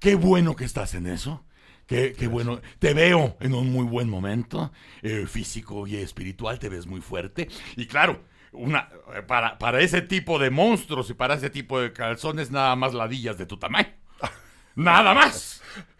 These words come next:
Speaker 2: Bueno, te diría que me toca una parte, pero sí la estoy tratando de jugar lo mejor que puedo.
Speaker 1: Qué bueno, y qué bueno que la juegues, y qué bueno que estés con nosotros esta mañana. Me da mucho gusto verte, me, me, me, me da una,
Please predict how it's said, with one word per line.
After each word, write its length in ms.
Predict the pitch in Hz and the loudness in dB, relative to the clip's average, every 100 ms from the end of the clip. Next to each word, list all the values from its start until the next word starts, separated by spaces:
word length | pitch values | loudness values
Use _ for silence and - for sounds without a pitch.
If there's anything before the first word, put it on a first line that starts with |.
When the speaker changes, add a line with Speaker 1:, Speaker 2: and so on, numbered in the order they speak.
| - - | -20 -4
Speaker 2:
Bueno, 180 | 104 - - - - - - | -4 -4 -14 -18 -20 -20 -8
te 80 | 107 | -4
diría 220 | 117 151 | 0 0
que 120 | 135 | 0
me 140 | 123 | -4
toca 260 | - 147 147 | -2 -2 -2
una 220 | 151 123 | -2 0
parte, 340 | 135 143 - 113 | 0 -2 -4 -8
pero 220 | 101 98 | -6 -8
sí 220 | - 160 | -8 -10
la 120 | 147 | -6
estoy 300 | 120 - 110 | -6 -6 -10
tratando 480 | 107 98 82 101 98 | -10 -12 -10 -10 -8
de 60 | 87 | -10
jugar 360 | 87 82 90 | -12 -10 -10
lo 100 | 87 | -10
mejor 260 | 87 71 85 | -14 -16 -18
que 100 | - | -20
puedo. 320 | - 73 - | -20 -20 -2
Speaker 1:
Qué 120 | - | 2
bueno, 380 | 175 151 113 90 | 4 2 0 -4
y 100 | 98 | -6
qué 100 | 147 | -2
bueno 260 | 165 151 131 | 0 0 -2
que 120 | 98 | -6
la 100 | 87 | -10
juegues, 380 | - 131 117 113 - - | -8 -8 -8 -10 -16 -10
y 100 | 151 | -8
qué 140 | 151 170 | -4 -2
bueno 340 | 143 151 147 | 0 0 0
que 80 | - | -2
estés 260 | 113 135 117 | -6 -6 -6
con 180 | 131 107 | -6 -6
nosotros 420 | 98 - 110 110 | -6 -8 -8 -10
esta 240 | 117 107 | -10 -8
mañana. 340 | 82 95 110 117 - - | -6 -6 -6 -8 -14 -8
Me 140 | 117 | -4
da 100 | 113 | -2
mucho 280 | 113 117 110 | -4 -6 -8
gusto 320 | 104 101 95 | -10 -8 -8
verte, 400 | 85 92 - 165 - - - | -6 -8 -8 -10 -10 -20 -10
me, 360 | 107 87 85 107 | -6 -4 -6 -6
me, 280 | 95 101 | -8 -8
me, 240 | 90 92 95 | -10 -10 -8
me 160 | 98 | -8
da 160 | 101 92 | -8 -8
una, 280 | 98 98 87 | -8 -8 -10